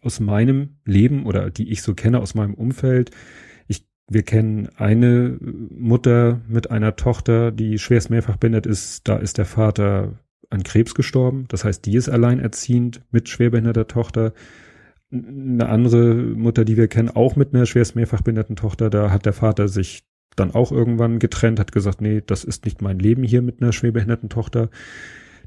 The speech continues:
Und das Schlimme ist n-, nicht nur, dass er sich dann eben, sag ich mal, aus meiner Sicht so aus der Verantwortung stiehlt,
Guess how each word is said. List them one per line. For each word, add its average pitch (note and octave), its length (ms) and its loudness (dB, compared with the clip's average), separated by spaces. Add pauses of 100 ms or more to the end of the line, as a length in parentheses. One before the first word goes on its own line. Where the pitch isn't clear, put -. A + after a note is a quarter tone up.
(920)
Und A#2+ 220 2
das A2 140 2
Schlimme B2 300 2
ist - 200 -2
n-, A2+ 440 -6
nicht A#2+ 260 2
nur, A#2+ 100 2
dass A2+ 160 0
er A#2 140 2
sich G#2+ 160 2
dann A2 160 0
eben, A2 400 -4
sag G#2+ 180 0
ich G2+ 80 0
mal, A2 240 0
aus - 140 -6
meiner A2+ 240 0
Sicht G2+ 180 -2
so A2+ 140 -4
aus - 120 -6
der G#2+ 120 -2
Verantwortung A2+ 640 -2
stiehlt, A2 400 -2